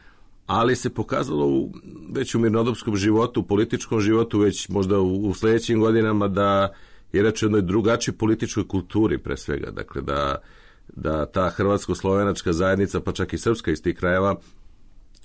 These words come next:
a, funkcioniše na drugačije politički, na drugačijim političkim osnovama koje prosto,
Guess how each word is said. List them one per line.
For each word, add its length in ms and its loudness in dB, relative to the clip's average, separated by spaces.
a, 140 -4
funkcioniše 600 -2
na 120 2
drugačije 600 0
politički, 500 -2
na 100 0
drugačijim 400 0
političkim 520 -4
osnovama 460 -2
koje 400 2
prosto, 580 0